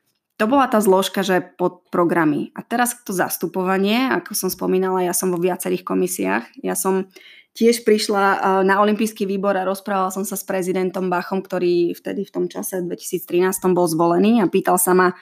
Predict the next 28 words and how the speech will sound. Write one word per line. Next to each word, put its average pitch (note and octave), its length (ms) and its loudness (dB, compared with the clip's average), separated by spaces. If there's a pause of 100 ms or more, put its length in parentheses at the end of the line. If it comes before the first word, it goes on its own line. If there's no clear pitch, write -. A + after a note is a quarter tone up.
(460)
„Kde A3 220 2
chceš A#3+ 240 0
byť? F#3 200 2 (320)
V - 80 -10
akej A3+ 240 0
komisii? F#3+ 480 0
Čo G#3+ 80 0
ti A3 160 2
je F#3 80 2
blízke?“ F3 640 0
Tak - 100 -20
ja G3+ 80 -2
som A3+ 160 -4
povedala G#3 400 2
jednoznačne: F3 600 -2
„Chcem, - 240 -6
e, - 540 -6 (360)
mládežnícke F#3 560 0
olympijské F3+ 560 -2
hry“, G3 220 0
lebo F3 260 -4
v - 80 -14
Singapure F3+ 480 -2
som F3+ 160 -2
mala E3+ 160 2
veľmi E3+ 240 2
dobrú E3+ 240 -2
skúsenosť, A3+ 640 -6